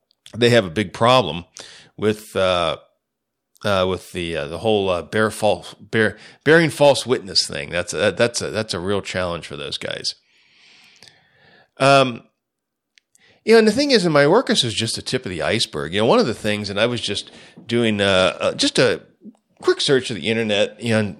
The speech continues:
for, for Jesuits and, and immigration and, and these types of things. And I, I mean, finding connections between Jesuits and the promotion of mass nation, ma-, nation-breaking migration,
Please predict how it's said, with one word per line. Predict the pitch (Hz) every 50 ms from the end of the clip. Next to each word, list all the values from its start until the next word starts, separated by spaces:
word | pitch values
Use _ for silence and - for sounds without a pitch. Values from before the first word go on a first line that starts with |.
| - _ _ _
for, | 80 - - 120 113 107 98
for | 92 - 113
Jesuits | 104 - 110 113 117 107 110 110 110 110 - - -
and, | 87 85 80
and | 71 85 95 80 67
immigration | 95 110 107 95 85 92 87 87 92 90 - - 92
and, | 90 85 - -
and | 95 90
these | 85 90 90 -
types | - - 82 80 78 - -
of | - -
things. | - 82 82 82 85 85 - _ - - - - - - - _ -
And | 147 151 151 147 139 -
I, | - 143 123 - -
I | 160
mean, | 160 170 165 151 113 - _ _
finding | 127 - - - 190 254 277 320 320 196 127
connections | - - - 98 98 104 107 - - 110 107 98 92
between | - 87 - - - 90 87 85
Jesuits | 82 - 104 104 107 101 104 101 101 98 95 - - - - - -
and | 87 95 92 92 85 85 85 - _
the | - 104
promotion | - - - 98 98 101 110 113 - - - 82
of | 78 76 78
mass | 82 87 90 95 101 104 107 107 - - - _ _ _ _
nation, | - 85 85 87 92 107 110 - - - 98
ma-, | 101 107 104 - 104
nation-breaking | 107 104 110 127 123 - 117 104 87 92 90 98 - - 92 85
migration, | 82 80 76 73 69 76 80 87 95 101 - - 76 76